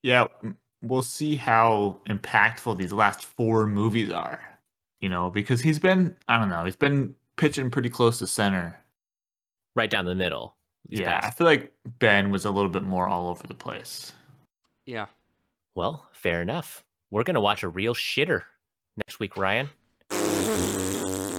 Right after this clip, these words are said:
Speaker 3: Is that the Dark
Speaker 2: Hope you guys
Speaker 3: Tower?
Speaker 2: will
Speaker 3: It's a tower of shit.
Speaker 2: It's a tower
Speaker 1: Yeah,
Speaker 2: of shit.
Speaker 1: I
Speaker 2: That,
Speaker 1: thought
Speaker 2: uh,
Speaker 1: it was gonna be <laughs> that.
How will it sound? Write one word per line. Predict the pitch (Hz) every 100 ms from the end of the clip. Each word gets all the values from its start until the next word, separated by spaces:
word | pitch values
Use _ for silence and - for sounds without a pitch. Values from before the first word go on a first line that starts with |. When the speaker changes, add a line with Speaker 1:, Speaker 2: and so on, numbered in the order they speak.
| 90 - _ _ _ _ _ _ _ _ _ _ _
Speaker 3:
Is | 147
that | 170 185
the | 196
Dark | 175 175
Speaker 2:
Hope | 175
you | 165
guys | 160
Speaker 3:
Tower? | 175 180
Speaker 2:
will | 151
Speaker 3:
It's | 143
a | 143
tower | 151 151 143
of | 120
shit. | - 143 147 - _ _ _ _ _ _ _ _ _
Speaker 2:
It's | 165 -
a |
tower | 127 120
Speaker 1:
Yeah, |
Speaker 2:
of | 123
shit. | 139 131 - -
Speaker 1:
I | 107
Speaker 2:
That, | 104
Speaker 1:
thought | 170 147
Speaker 2:
uh, |
Speaker 1:
it |
was | 123
gonna | 127 120
be | 117 104
<laughs> |
that. | 104 160